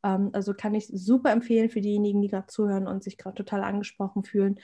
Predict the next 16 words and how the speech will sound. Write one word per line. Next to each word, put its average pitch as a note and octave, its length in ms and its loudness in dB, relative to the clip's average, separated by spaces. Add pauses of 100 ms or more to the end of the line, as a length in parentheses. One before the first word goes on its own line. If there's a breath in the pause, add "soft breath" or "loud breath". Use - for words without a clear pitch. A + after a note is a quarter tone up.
(300 loud breath)
geht B3 160 2
mal B3 160 6
zum A3 220 2
Heilpraktiker, G#3 720 -2
zu G3 140 -4
einer F#3+ 120 0
Heilpraktikerin, F#3+ 960 -2 (380 loud breath)
ähm, F#3+ 340 2 (360 soft breath)
und G3+ 280 4
lasst F#3 420 0
mal G#3+ 120 6
einen G#3+ 160 4
Hormonspiegel A#3 760 6
machen E3+ 420 -2 (120)
von G#3 300 0
euren, F#3+ 440 -2